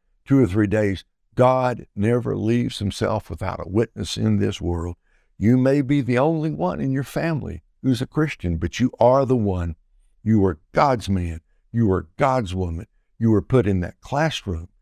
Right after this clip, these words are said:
You were put in that office. You were put in that factory. You're put on that street. You're put in that subdivision.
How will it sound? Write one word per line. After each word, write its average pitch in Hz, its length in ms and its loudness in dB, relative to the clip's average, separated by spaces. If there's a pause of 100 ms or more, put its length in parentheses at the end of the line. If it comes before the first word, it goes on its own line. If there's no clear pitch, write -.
(240)
You 117 80 2
were 95 80 4
put 113 240 2
in 95 100 2
that 92 260 -2
office. - 480 -2
You 113 80 -4
were 92 60 0
put 104 220 0
in 90 80 -6
that 85 160 -12 (160)
factory. 98 480 0
You're 92 100 -4
put 113 220 2
on 95 160 -4
that - 180 -16
street. - 460 -2
You're 98 80 -4
put 110 180 -2
in 101 120 -4
that - 200 -12
subdivision. 135 880 -2